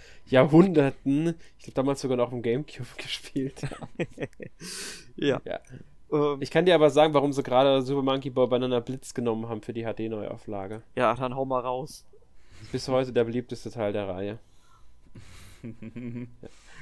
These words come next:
Speaker 2: Gut.
Speaker 1: Und du hattest übrigens recht, damit es dann noch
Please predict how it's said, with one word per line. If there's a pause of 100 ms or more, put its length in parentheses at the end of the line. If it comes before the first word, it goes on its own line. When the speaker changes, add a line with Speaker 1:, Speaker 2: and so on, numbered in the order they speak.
(260)
Speaker 2:
Gut.
Speaker 1:
Und
du
hattest
übrigens
recht,
damit
es
dann
noch